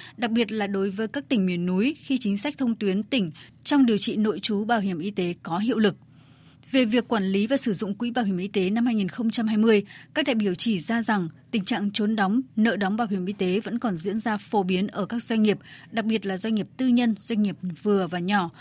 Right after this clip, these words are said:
do nhiều nguyên nhân. Ngoài ra, một số ý kiến đại biểu nhấn mạnh tình trạng lạm dụng, trục lợi quỹ bảo hiểm y tế từ các cơ sở khám chữa bệnh và người bệnh vẫn chưa giải quyết triệt để,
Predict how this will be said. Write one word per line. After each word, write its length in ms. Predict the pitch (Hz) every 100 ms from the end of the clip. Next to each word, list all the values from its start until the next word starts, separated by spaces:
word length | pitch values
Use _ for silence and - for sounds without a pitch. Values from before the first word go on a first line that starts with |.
| - -
do 220 | 220 226
nhiều 260 | 202 208
nguyên 160 | 185 208
nhân. 180 | 233 208 - - - - -
Ngoài 160 | 226 214
ra, 240 | 233 226
một 120 | 214
số 200 | 185 208
ý 80 | 202
kiến 340 | 202 208 190 214
đại 100 | 220
biểu 200 | 214 170
nhấn 220 | 180 208
mạnh 200 | 254 240 - - -
tình 140 | 262
trạng 260 | 214 254 214
lạm 260 | 226 190 214
dụng, 180 | 220 - -
trục 220 | - 226
lợi 240 | 226 220 -
quỹ 180 | 233 220
bảo 140 | 220
hiểm 160 | 180 170
y 100 | 202
tế 260 | 196 185 -
từ 80 |
các 140 | 233 240
cơ 140 | 262 247
sở 220 | - 190
khám 240 | - 185
chữa 120 | 202 214
bệnh 300 | 240 - 190
và 80 |
người 180 | 202 202
bệnh 340 | 185 - - 190
vẫn 160 | 208
chưa 200 | - 254
giải 180 | 208 175
quyết 280 | - 269 -
triệt 200 | 262 190
để, 260 | 202 180